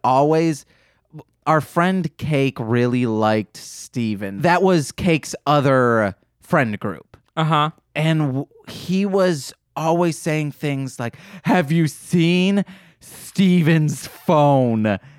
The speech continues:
Speaker 1: And it was a, just a cell phone, like one of those chocolate ones. Uh, I think that's what they were called. It was, for the time, a big deal to have one
Speaker 2: Uh-huh.
Speaker 1: of those phones, but for one day, he was obsessed with it. And then we started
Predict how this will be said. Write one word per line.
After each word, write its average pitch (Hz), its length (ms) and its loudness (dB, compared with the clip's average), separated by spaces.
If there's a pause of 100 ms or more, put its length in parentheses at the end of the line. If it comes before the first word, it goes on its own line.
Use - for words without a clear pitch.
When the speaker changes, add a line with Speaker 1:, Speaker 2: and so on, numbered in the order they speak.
(240)
Speaker 1:
And 165 440 0
it 180 100 0
was 175 160 2
a, 170 80 2
just 175 240 -4
a 170 60 0
cell 156 340 0
phone, 139 240 0
like 131 160 -2
one 147 140 2
of 147 40 0
those 131 240 -2
chocolate 143 840 -2
ones. 147 560 -2
Uh, 117 400 0
I 120 80 -2
think 139 180 -4
that's 143 180 -2
what 143 140 -4
they 135 80 -4
were 139 140 -2
called. 135 540 0 (340)
It 208 80 2
was, 208 400 0
for 233 260 0
the 214 100 2
time, 180 520 -2
a 135 80 2
big 120 380 -2
deal 131 260 2
to 120 140 0
have 123 200 2
one 156 100 4
Speaker 2:
Uh-huh. 147 160 4
Speaker 1:
of 147 60 0
those 110 220 -2
phones, 131 380 -2
but 123 300 0 (260)
for 165 220 0
one 160 300 0
day, 143 240 0
he 139 160 -2
was 131 180 0
obsessed 113 720 -4
with - 300 -8
it. 92 240 -10 (360)
And 156 340 -2
then 175 520 0 (380)
we 165 260 0
started 165 800 -2